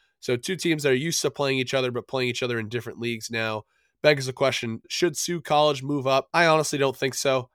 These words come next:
I think, you know, they just won the national championship in A C H A women's two.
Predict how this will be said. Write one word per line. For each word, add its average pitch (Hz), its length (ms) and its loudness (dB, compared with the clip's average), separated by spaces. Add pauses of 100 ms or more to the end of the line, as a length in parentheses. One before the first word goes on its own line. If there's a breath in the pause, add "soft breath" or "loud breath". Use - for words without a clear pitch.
(160)
I 131 80 -2
think, 135 340 -2
you 131 100 -4
know, 120 120 0
they 127 120 2
just 143 400 -2 (320)
won 127 320 2
the 120 80 -2
national 123 360 2
championship 127 560 -2
in 107 180 -6
A 123 100 -2
C 120 180 -4
H 110 180 -4
A 117 100 0
women's 110 360 -6
two. 113 320 -4